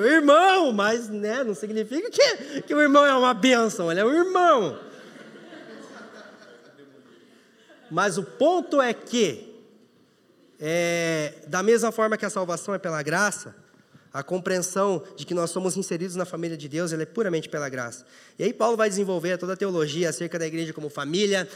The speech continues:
acerca da igreja como casa, acerca da igreja como povo que são filhos de Deus, acerca da igreja como que é a nova sociedade de Deus, e tudo isso parte do momento em que ele não tinha nenhum motivo pra ser chamado de irmão. E um homem olha pra ele e fala,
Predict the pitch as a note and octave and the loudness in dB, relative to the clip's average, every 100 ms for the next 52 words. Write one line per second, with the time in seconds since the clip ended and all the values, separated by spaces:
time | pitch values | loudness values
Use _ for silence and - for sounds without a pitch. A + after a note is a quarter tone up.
0 | - - D#3+ - E3+ F3 E3+ E3 D#3+ D#3+ | -20 -10 -8 -8 -6 -4 -4 -2 -4 -6
1 | D3 C3+ - F#3+ F#3+ E3+ F#3 E3+ - - | -10 -8 -2 0 0 -4 -6 -8 -14 -6
2 | E3 E3 F3+ F#3+ F3 E3+ D#3+ E3+ E3+ D#3 | -6 -4 -6 -4 -4 -4 -4 -6 -8 -8
3 | E3+ D#3+ D#3 - D3 - G#3 F#3+ E3 E3+ | -6 -6 -8 -10 -8 -2 -2 -2 -6 -4
4 | F3+ F3+ - - - D#3 F3+ F#3 F3+ E3+ | -4 -6 -10 -16 -12 -10 -8 -6 -4 -4
5 | E3 F3 E3+ E3+ F3 E3 E3+ D#3+ E3 E3 | -4 -4 -4 -8 -10 -10 -8 -6 -6 -6
6 | E3 F3 E3+ D#3 E3+ E3+ E3 D3+ F3+ F3 | -8 -10 -8 -4 -2 -4 -8 -4 -4 -4
7 | F#3 A3+ A3+ G#3+ - F3+ F#3 F#3 F3+ E3+ | -8 -6 -6 -6 -4 -4 -4 -6 -8 -6
8 | F3 F3 E3+ - E3 F3+ F#3 G3 F3+ D3 | -8 -10 -18 -16 -10 -8 -2 0 0 -4
9 | E3 - F#3 E3+ E3 E3+ F3+ A3+ D4 D4 | -6 -2 0 2 2 0 0 -2 -2 -4
10 | C#4 - - - C#4 E3+ A#2+ - - - | -4 -6 -6 -6 -6 -8 -16 -18 -20 -10
11 | F3+ F3 F3+ F3+ E3+ E3+ E3 E3+ D#3 C3+ | -8 -8 -8 -8 -8 -8 -8 -8 -6 -8
12 | A#2 - E3+ F3 D#3+ E3 F3 E3+ D#3+ D#3+ | -10 -12 -4 -4 -4 -6 -6 -4 -6 -6
13 | D#3+ D3+ C#3+ D3 C3 | -8 -10 -10 -12 -12